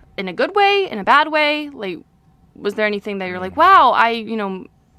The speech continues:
Speaker 1: I wonder if Megan goes through this," or, like, "This is what she was talking about," or I don't know.
Speaker 2: I think the interesting thing with crocheting is, like a lot of things you do with your hands, but you can get into a real state of flow where you're not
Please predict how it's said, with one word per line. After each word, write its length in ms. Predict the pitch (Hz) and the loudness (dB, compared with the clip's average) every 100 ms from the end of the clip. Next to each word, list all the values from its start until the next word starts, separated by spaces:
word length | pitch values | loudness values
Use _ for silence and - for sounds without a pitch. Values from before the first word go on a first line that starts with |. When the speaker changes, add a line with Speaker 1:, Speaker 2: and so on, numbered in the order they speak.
| 202 _ 202 | -20 _ -6
Speaker 1:
I 40 | |
wonder 280 | 196 185 190 | -4 -4 -6
if 80 | 190 | -2
Megan 520 | 220 233 233 214 196 | 0 0 -2 -4 -6
goes 200 | 190 180 | -8 -10
through 240 | 185 180 | -12 -10
this," 320 | 175 170 - | -10 -10 -10
or, 100 | 180 | -8
like, 180 | 175 165 | -8 -8
"This 200 | 190 190 | -10 -10
is 100 | 185 | -10
what 120 | 190 196 | -10 -10
she 120 | 214 | -8
was 160 | 202 | -8
talking 400 | - 247 240 247 | 0 2 2 0
about," 440 | 220 185 165 151 143 | 0 2 4 2 -4
or 260 | 135 110 - | -6 -6 0
I 100 | 190 | 0
don't 120 | 170 | 0
know. 120 | - - _ _ - | -10 -16 _ _ -4
Speaker 2:
I 140 | 135 | -4
think 240 | 143 165 110 | -2 -6 -4
the 240 | 110 101 | -2 -2
interesting 460 | 117 113 107 113 95 | -6 -12 -12 -14 -12
thing 180 | 104 | -12
with 180 | 90 - | -12 -14
crocheting 600 | - 82 78 82 82 71 - | -16 -16 -16 -16 -16 -18 -16
is, 340 | 85 82 - - _ - | -14 -12 -16 -20 _ -14
like 160 | 95 | -12
a 60 | 82 | -14
lot 280 | 76 - 85 | -16 -16 -16
of 80 | |
things 300 | - 92 87 | -14 -14 -14
you 80 | 85 | -14
do 160 | 87 90 | -12 -12
with 180 | 87 - | -12 -14
your 100 | 85 | -14
hands, 320 | 90 92 87 | -12 -12 -12
but 140 | 95 | -10
you 80 | 101 | -10
can 120 | 104 | -8
get 140 | 98 95 | -8 -8
into 200 | 85 87 | -10 -12
a 20 | |
real 220 | 87 87 | -10 -10
state 280 | - 85 87 | -8 -6 -6
of 120 | 82 | -8
flow 420 | - 87 90 95 98 _ - - - - | -10 -4 -4 -4 -8 _ -20 -20 -20 -8
where 140 | 113 | -4
you're 100 | 98 | -4
not 300 | 95 92 - | -4 -6 -8